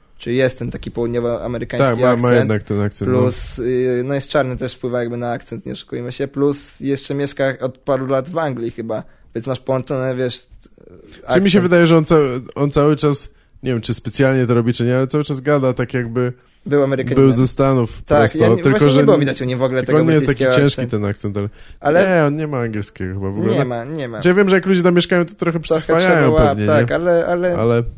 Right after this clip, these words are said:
Speaker 1: nie no, ja zrozumiałem wszystko i, i
Speaker 2: Tak.
Speaker 1: to się jarałem tym. No,
Speaker 2: No
Speaker 1: mega.
Speaker 2: spoko, no. No, ja, to fajne, my właśnie, bo ja też, nie wiem, parę osób mi mówiło o tym, że raczej wszystko rozumieli, a ja myślałem, że będzie z tym straszny problem, że on jednak ma...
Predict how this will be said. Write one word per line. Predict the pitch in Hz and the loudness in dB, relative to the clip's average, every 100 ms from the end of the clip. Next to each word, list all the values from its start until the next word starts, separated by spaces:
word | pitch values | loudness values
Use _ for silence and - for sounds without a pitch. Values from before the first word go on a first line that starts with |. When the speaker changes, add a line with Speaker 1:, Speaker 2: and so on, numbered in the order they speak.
| - - | -16 -16
Speaker 1:
nie | 190 175 | -8 -6
no, | 151 | -2
ja | 208 190 180 | -2 -4 -4
zrozumiałem | 180 165 160 160 151 | -2 -2 -2 -4 -4
wszystko | - - 156 - 156 147 - | -10 -12 -12 -8 -6 -6 -6
i, | 131 120 101 127 123 | -10 -10 -10 -8 0
i | |
Speaker 2:
Tak. | 151 123 117 | 2 2 0
Speaker 1:
to | 143 | -2
się | 143 | 0
jarałem | 143 131 127 120 120 | 0 2 0 -2 -6
tym. | 117 123 - _ | -10 -10 -16 _
No, | - 123 | -12 -10
Speaker 2:
No | 113 | -8
Speaker 1:
mega. | 135 | -8
Speaker 2:
spoko, | 120 170 135 113 | -4 -2 -2 -2
no. | 107 135 151 147 | -4 -4 -6 -8
No, | 143 156 180 190 240 | -8 -12 -14 -14 -10
ja, | 175 | -8
to | 202 | -6
fajne, | 226 175 143 | 0 2 4
my | |
właśnie, | 139 135 135 | 2 0 -4
bo | 135 | -8
ja | 139 | -8
też, | 143 139 - - - - | -6 -8 -8 -12 -18 -12
nie | - | -6
wiem, | 113 | 0
parę | 139 131 | 2 2
osób | 131 104 | 0 -2
mi | 110 | 0
mówiło | 107 104 101 104 101 - _ _ _ _ - | 0 0 2 2 2 -2 _ _ _ _ -18
o | - 101 | -8 -8
tym, | - 95 92 | -6 -8 -6
że | 98 98 | -4 -2
raczej | 98 - 101 | -2 -4 -6
wszystko | - - - 107 | -6 -8 -4 -2
rozumieli, | 101 98 95 98 107 120 | 0 -2 -4 -2 -2 -2
a | 110 | -2
ja | 110 | -2
myślałem, | 117 131 131 | -4 -4 -2
że | 131 | -2
będzie | 127 131 139 | -2 0 0
z | 131 | -2
tym | - 135 | -4 -6
straszny | - 131 - 151 | -6 -6 -4 -2
problem, | 165 160 131 113 | 2 4 4 4
że | 107 | 2
on | 110 | 2
jednak | 107 110 113 113 | 0 0 -2 0
ma... | 113 | 0